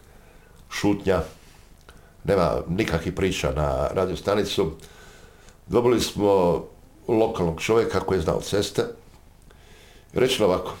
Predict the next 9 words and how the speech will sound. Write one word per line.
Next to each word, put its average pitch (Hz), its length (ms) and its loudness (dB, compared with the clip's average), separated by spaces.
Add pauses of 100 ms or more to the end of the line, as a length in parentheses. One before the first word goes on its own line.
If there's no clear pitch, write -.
(100)
„Prijatelju, - 400 -2
sto - 300 0
puta 131 320 -2
nas 92 160 -2
zaustavi 85 680 -2
gdje 101 100 -2
je 101 40 2
moguća 92 360 0
zasjeda. - 560 -4